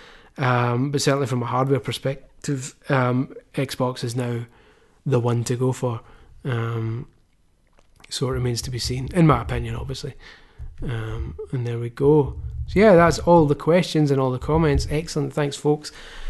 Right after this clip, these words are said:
Um, so yeah, that was Microsoft's conference. Very happy with that. Um,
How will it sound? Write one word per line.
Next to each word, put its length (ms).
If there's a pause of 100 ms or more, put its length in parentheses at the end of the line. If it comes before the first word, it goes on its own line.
(140)
Um, 380
so 140
yeah, 140
that 120
was 100
Microsoft's 420
conference. 400
Very 260
happy 300
with 120
that. 300 (520)
Um, 1040